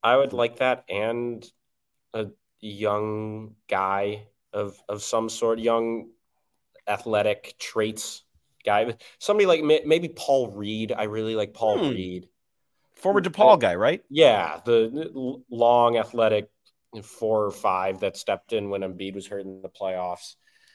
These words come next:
Speaker 1: I, that's who I'd look at. It, it, I, I would look for, I would rather have Paul Reed and two firsts for Zach LaVine than two firsts and a second, if I'm, if I'm honest. 'Cause I, I think there's some, you can really develop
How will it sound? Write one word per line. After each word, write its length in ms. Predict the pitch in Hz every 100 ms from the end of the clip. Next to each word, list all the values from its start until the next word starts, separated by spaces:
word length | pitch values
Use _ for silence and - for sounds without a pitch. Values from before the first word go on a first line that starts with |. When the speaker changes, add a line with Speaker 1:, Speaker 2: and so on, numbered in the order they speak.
| _ _ _ _
Speaker 1:
I, 280 | 113 127 123 _ _ _ _ _ _ _ _ _ _ _
that's 220 | - 135 135
who 80 | 117
I'd 160 | 101
look 220 | 92 82
at. 200 | 87 78 -
It, 220 | 120 113 110
it, 200 | 113 -
I, 160 | 117
I 180 | 113 113
would 120 | 123
look 200 | 123 127
for, 240 | 127 131 123
I 80 | 117
would 140 | 143 139
rather 320 | 120 123 127
have 400 | 113 107 101 98 - _ _ _ _
Paul 200 | - 135
Reed 200 | 120 123
and 120 | 113
two 180 | 104 127
firsts 400 | 107 113 113 120
for 140 | 113
Zach 280 | 107 110 104
LaVine 540 | 117 101 104 107 107 104
than 240 | 101 98
two 180 | - 104
firsts 320 | - 92 -
and 100 | 90
a 40 |
second, 380 | 85 - 82 - - _
if 140 | -
I'm, 300 | 87 90 85 -
if 140 | -
I'm 160 | 87 82
honest. 240 | 82 78
'Cause 100 | - 135
I, 100 | 131
I 100 | 127
think 220 | 123 143
there's 240 | 135 117 107
some, 320 | 113 98 92 _ _ _ _
you 80 | 110
can 160 | 131
really 220 | 117 113
develop 540 | 110 95 101 101 95